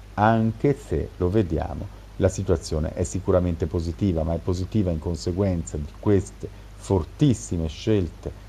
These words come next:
effettuate dalle autorità monetarie, la Banca Centrale Europea, come detto, la Fed e quant'altro, che con i loro interventi hanno in qualche modo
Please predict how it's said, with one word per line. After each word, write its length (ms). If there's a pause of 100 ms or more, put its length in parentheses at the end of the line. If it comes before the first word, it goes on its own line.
(180)
effettuate 960
dalle 220
autorità 480
monetarie, 880 (1200)
la 120
Banca 260
Centrale 300
Europea, 300
come 200
detto, 320
la 80
Fed 520
e 120
quant'altro, 840 (560)
che 240 (560)
con 200
i 60
loro 300 (220)
interventi 1040 (120)
hanno 400 (200)
in 160
qualche 280
modo 360